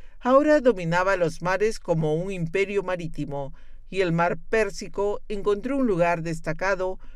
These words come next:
no solo en los mapas geográficos, sino también en las grandes ecuaciones económicas y políticas del mundo. Los barcos iraníes, construidos con la destreza de ingenieros locales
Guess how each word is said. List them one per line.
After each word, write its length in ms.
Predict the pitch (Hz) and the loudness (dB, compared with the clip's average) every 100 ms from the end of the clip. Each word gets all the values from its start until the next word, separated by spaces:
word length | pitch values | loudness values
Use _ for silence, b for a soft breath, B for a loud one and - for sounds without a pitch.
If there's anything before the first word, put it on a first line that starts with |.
| b - | b 0
no 140 | 247 | 2
solo 320 | 254 294 294 | 2 0 0
en 140 | 269 185 | 0 0
los 220 | 156 - | -2 0
mapas 340 | 185 165 185 | -2 0 -4
geográficos, 920 | - 160 151 175 190 214 - 214 214 - - | -2 -2 2 2 2 -2 -2 -4 -4 -8 -10
sino 320 | - - 165 160 | -10 -4 -2 0
también 580 | 165 160 190 214 247 - | 0 0 2 0 0 -6
en 160 | - 190 | -6 0
las 180 | 170 160 | 0 0
grandes 420 | 175 208 208 220 | -2 -2 -2 -4
ecuaciones 680 | 233 208 202 190 165 143 135 | -4 -4 -4 -4 -2 -4 -4
económicas 880 | 156 190 190 214 233 240 254 254 - - | -4 -4 -4 -4 -2 -2 -2 -2 -8 -8
y 80 | |
políticas 800 | 165 170 165 165 165 180 175 165 | -2 0 0 -2 -4 0 0 0
del 160 | 175 175 | -2 -2
mundo. 600 | 170 165 139 139 135 135 - - _ - | -2 -2 -2 -2 -2 -4 -10 -14 _ -12
Los 240 | - 233 226 | 2 4 6
barcos 420 | 254 262 262 254 | 2 2 0 0
iraníes, 640 | 214 175 165 147 143 - | 2 2 2 -4 -6 -8
construidos 880 | - 208 208 - 226 233 254 269 262 | -6 -6 -6 -4 -2 2 6 6 4
con 160 | 233 190 | -2 0
la 80 | |
destreza 680 | 165 160 160 185 190 214 202 | 0 -2 -4 -4 -4 0 -2
de 140 | 190 | 0
ingenieros 640 | 175 160 165 156 170 170 170 | -2 -2 -2 -2 -2 0 0
locales 760 | 170 165 196 175 160 165 - | -2 0 0 2 0 -2 -8